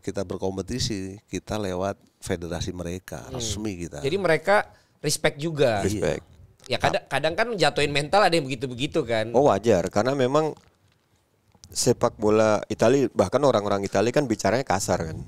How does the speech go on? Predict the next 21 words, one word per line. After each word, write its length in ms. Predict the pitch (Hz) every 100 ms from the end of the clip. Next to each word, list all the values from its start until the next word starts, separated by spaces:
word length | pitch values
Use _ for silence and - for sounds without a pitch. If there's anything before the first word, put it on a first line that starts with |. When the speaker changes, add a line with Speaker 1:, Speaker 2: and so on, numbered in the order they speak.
| -
Speaker 2:
Hmm. 500 | 127 135 110 95 87 - - - -
Speaker 3:
Contoh, 200 | - 180
Speaker 2:
Papagulo. 560 | 185 202 277 226 139 104 87 -
Speaker 3:
nah, 260 | 85 78
contoh 300 | 78 - 92
apa 140 | 107 120
lagi? 320 | 113 123 127 - - - - _ _
Speaker 1:
Porco 400 | - 78 - 82
cane. 380 | - 90 95 -
Speaker 2:
<laughs> 0 | - - - - 180 -
Eh, 360 | - 120 113 -
porco 460 | - 147 131 147
apa? 160 | 170 254 - - - - - -
Speaker 3:
Porco 420 | - 120 - -
cane. 480 | - 156 143 120 113 123 131 131
Speaker 2:
Porco 440 | 147 151 - 156
cane. 800 | 143 208 185 160 131 120 120 110
Speaker 3:
Jadi 220 | - 127 147 120 -
mereka, 640 | 120 123 127 156 151 - - - _
apa 280 | - 117 -
namanya, 460 | 147 147 147 147 143